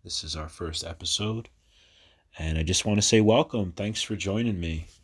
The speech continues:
Uh, this is actually something that I've been wanting to do for a while. Um, I, uh, I love expressing and talking, connecting with people. And I thought this would be a great medium for me to, uh, to accomplish that.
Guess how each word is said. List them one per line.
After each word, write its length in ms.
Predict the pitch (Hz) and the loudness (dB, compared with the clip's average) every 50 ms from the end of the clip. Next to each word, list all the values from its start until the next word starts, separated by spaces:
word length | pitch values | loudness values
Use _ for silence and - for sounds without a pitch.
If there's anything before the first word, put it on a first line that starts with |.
| _ _ _ _ _ _ _ _ | _ _ _ _ _ _ _ _
Uh, 340 | - 82 78 80 80 82 | -8 -6 -6 -4 -4 -2
this 200 | 82 85 85 - | -2 -2 -4 -4
is 160 | 98 90 87 90 | -4 -4 -4 -4
actually 540 | 87 87 - - - 92 90 87 87 87 | -4 -4 -4 -4 -2 -2 0 0 0 0
something 360 | 82 - - 87 - 87 87 85 | 0 -2 -2 -2 -4 -4 -6 -4
that 180 | 85 85 85 85 | -4 -2 -2 -2
I've 180 | 85 82 78 | -2 -2 -2
been 140 | 87 87 85 | -2 -2 0
wanting 220 | 85 85 85 82 | 0 0 -2 -2
to 60 | 82 85 | -4 -4
do 200 | 82 87 87 85 | -4 -4 -4 -4
for 180 | - - 82 | -6 -8 -6
a 60 | 78 | -6
while. 520 | 78 76 78 80 85 90 90 92 - - - _ _ _ _ _ _ _ _ _ _ _ _ _ _ - _ - | -4 -6 -6 -4 -4 -4 -4 -4 -6 -8 -12 _ _ _ _ _ _ _ _ _ _ _ _ _ _ -20 _ -16
Um, 540 | 73 143 71 69 69 69 69 69 71 76 78 78 - _ _ _ _ _ _ _ - _ _ - | -14 -12 -12 -12 -12 -14 -14 -14 -16 -16 -18 -20 -20 _ _ _ _ _ _ _ -20 _ _ -16
I, 320 | 78 73 76 76 78 78 | -14 -12 -10 -10 -8 -8
uh, 220 | 76 73 76 - - | -8 -8 -8 -8 -6
I 20 | |
love 240 | 85 85 92 101 95 | -2 2 2 2 2
expressing 800 | 95 85 - - - 127 131 127 120 - - 135 131 123 117 107 | 2 2 0 0 4 4 4 6 4 4 4 4 4 4 4 2
and 100 | 98 95 | 2 0
talking, 840 | - - 123 123 120 113 - 127 123 120 117 117 117 113 113 110 - _ _ - - - - - _ | -2 -2 -2 -2 -2 -2 -2 -2 0 0 0 0 -2 -4 -6 -8 -10 _ _ -20 -20 -20 -20 -20 _
connecting 480 | - - 95 95 104 104 104 - 120 110 | -4 0 4 6 6 4 4 2 2 4
with 180 | 107 104 - | 4 2 0
people. 640 | - - 117 113 113 - 117 110 110 107 107 107 - _ _ _ _ _ _ _ - - _ _ _ - | 0 2 2 2 4 4 4 6 6 4 2 -2 -8 _ _ _ _ _ _ _ -20 -20 _ _ _ -8
And 100 | 90 87 | -4 -4
I 60 | 87 | -2
thought 240 | - - 98 92 90 | 0 0 0 0 0
this 160 | 98 - - | 0 0 0
would 100 | 107 85 | 0 0
be 200 | 98 92 87 85 | 2 2 2 2
a 60 | 80 | 0
great 520 | 78 - 90 92 92 92 92 90 78 85 | -2 -2 0 2 4 4 4 2 2 -2
medium 420 | 87 87 90 90 87 92 87 87 85 | -2 -2 -2 0 0 -2 -2 -2 -4
for 140 | - - 87 | -6 -6 -4
me 220 | 87 87 85 82 | -2 -2 0 0
to, 280 | 82 82 85 85 82 82 | 0 0 -2 -2 -2 -2
uh, 300 | 82 80 80 80 80 80 | -4 -4 -4 -4 -6 -6
to 140 | - 95 | -6 -8
accomplish 500 | 92 - - 120 131 - - 104 - - | -6 -4 -2 -2 -2 -2 -4 -6 -6 -4
that. 320 | - 80 76 76 76 82 | -6 -6 -6 -6 -8 -10